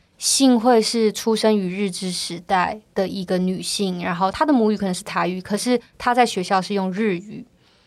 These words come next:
然后国民政府迁台，她被强制的说国语，所以那个共鸣的转换，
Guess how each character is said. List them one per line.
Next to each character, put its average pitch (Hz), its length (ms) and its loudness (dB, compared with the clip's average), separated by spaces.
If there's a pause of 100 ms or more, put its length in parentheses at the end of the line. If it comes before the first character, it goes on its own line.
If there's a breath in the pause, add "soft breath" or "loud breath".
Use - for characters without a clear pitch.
然 196 120 -2
后 202 60 2
国 208 100 0
民 220 140 4
政 220 160 0
府 180 100 -8
迁 202 320 -2
台， 208 380 -6
她 - 160 -4
被 202 240 -2
强 190 420 -2
制 214 300 -2
的 190 160 -8
说 190 320 -2
国 185 380 -6
语， 196 240 -12 (420 soft breath)
所 - 180 2
以 302 120 8
那 269 120 6
个 254 120 4
共 247 260 4
鸣 196 180 2
的 196 80 4
转 190 280 -2
换， 196 360 0